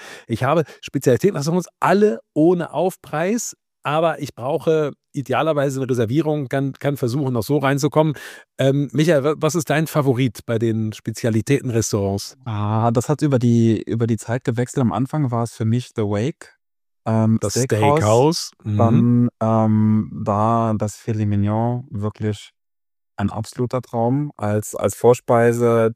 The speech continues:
Speaker 2: die, äh, der Clam Chowder. Mega. Alleine wie der angerichtet wird, du kriegst einen Suppenteller mit, mit,
Speaker 1: Oh ja, ich
Speaker 2: ähm,
Speaker 1: hab's gesehen.
Speaker 2: Garnelen da,
Speaker 1: Ja.
Speaker 2: mit
Speaker 1: Ja.
Speaker 2: Wow.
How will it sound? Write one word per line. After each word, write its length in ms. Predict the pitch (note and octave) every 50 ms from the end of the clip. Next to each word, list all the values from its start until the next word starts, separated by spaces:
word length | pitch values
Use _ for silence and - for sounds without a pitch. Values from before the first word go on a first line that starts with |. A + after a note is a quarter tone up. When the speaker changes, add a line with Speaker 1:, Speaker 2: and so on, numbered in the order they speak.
| -
Speaker 2:
die, 360 | A2 G#2 G#2+ G#2 G2+ G2+ G2+ G2+
äh, 600 | G2 G2 G2 - - - - - - G1+ G1+ G1+ G1+
der 200 | - - G#2+ G#2
Clam 220 | - A#2+ A2+ B2+
Chowder. 440 | C3 - D3 C#3 C#3 C#3+ D3 D3 C#3+ _ _ _ _ _ _ _ _ _ _ _ -
Mega. 600 | G2 G2 G2 G2+ G#2 G#2+ G#2 A2+ A2+ A#2+ B2 B2 - _ _ _
Alleine 340 | - G#2 G#2 G#2 A2 A2 A2
wie 60 | A2+
der 120 | A2 A2 -
angerichtet 480 | F#2+ A2 A2+ A2+ A#2 A2+ - A#2 A2
wird, 140 | - A2 -
du 40 | A2
kriegst 220 | - A#2 G#2+ -
einen 80 | A#2 G#2+
Suppenteller 480 | G#2+ A2 - A#2+ A2 - A2+ A2+ A2+ G#2+
mit, 280 | G#2 G#2 G2 - - -
mit, 160 | G#2 G2+ - -
Speaker 1:
Oh 140 | D3 C3+ C3+
ja, 100 | A#2 A2
ich 80 | G#2
Speaker 2:
ähm, 60 | G2+ A2+
Speaker 1:
hab's 100 | G2+ A2
gesehen. 80 | A2+ A#2
Speaker 2:
Garnelen 440 | A#2 A2+ A2+ A2 A2 A#2 A#2+ A#2+ A#2
da, 80 | A2+
Speaker 1:
Ja. 60 | G#2+ - - - - - C3 -
Speaker 2:
mit 340 | - A2 - - - - - - - _ _ _ _ _
Speaker 1:
Ja. 140 | - G2+ G2+ - _ _ _ _ _ _ _ _ _ -
Speaker 2:
Wow. 340 | G#2 F#2+ G2 G#2+ A#2+ B2